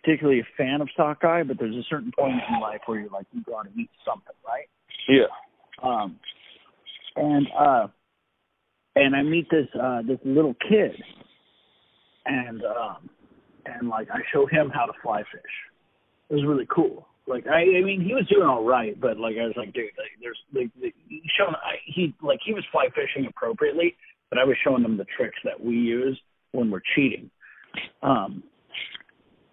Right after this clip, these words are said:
Speaker 1: like, and, uh, I start talking to him. Somehow we get into the conversation of boxing and mixed martial arts, and he's like, "Oh, my dad's a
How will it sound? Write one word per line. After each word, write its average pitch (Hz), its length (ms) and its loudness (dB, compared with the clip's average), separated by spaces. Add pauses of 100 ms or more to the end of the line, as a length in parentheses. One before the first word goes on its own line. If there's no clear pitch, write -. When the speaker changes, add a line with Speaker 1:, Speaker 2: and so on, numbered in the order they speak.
Speaker 1:
like, 127 400 4 (320)
and, 135 340 4
uh, 113 400 2 (140)
I 165 80 -10
start 190 180 2
talking 170 320 4
to 156 140 2
him. 147 180 -4
Somehow 180 300 2
we 147 120 -2
get 139 140 4
into 131 220 2
the - 60 -14
conversation 113 500 -2
of 92 160 -10
boxing 104 600 -2
and 98 260 -10
mixed 117 260 -4
martial 113 300 -4
arts, 143 240 0
and 113 120 -6
he's - 80 -18
like, 104 140 -10 (300)
"Oh, 185 180 0
my 139 140 -2
dad's 196 320 0
a 135 80 -2